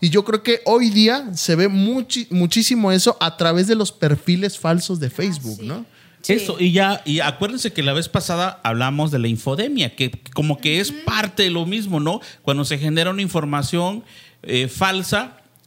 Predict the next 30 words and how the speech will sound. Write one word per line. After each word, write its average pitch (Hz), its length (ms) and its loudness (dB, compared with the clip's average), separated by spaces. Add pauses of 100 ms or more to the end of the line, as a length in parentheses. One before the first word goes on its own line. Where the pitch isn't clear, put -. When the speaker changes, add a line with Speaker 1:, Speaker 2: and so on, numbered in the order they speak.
(120)
Speaker 3:
eh, 113 520 0
Speaker 2:
Que 113 60 -4
la - 140 -12
compartimos 233 720 -6
Speaker 3:
la - 100 2
Speaker 2:
sin 220 120 -2
an-, 220 100 2
Speaker 3:
compartimos, 185 640 2
Speaker 2:
sin 202 100 -2
Speaker 3:
pero 151 140 2
Speaker 2:
antes. 147 180 -2
Speaker 3:
también 165 220 2 (200)
es 190 220 0
parte 196 360 -2
de 180 60 0
lo 170 100 2
mismo. 214 360 -2 (340)
Yo 285 500 -2
quiero 247 220 0
comentarles 202 640 -4
que 151 400 -6 (320)
he 180 140 0
visto 214 400 -4
algunos 170 400 0
casos 160 420 -2
aquí 143 240 -2
en 151 60 0
Cintalapa 160 680 -4
de 110 540 -4
ciberacoso. 131 840 0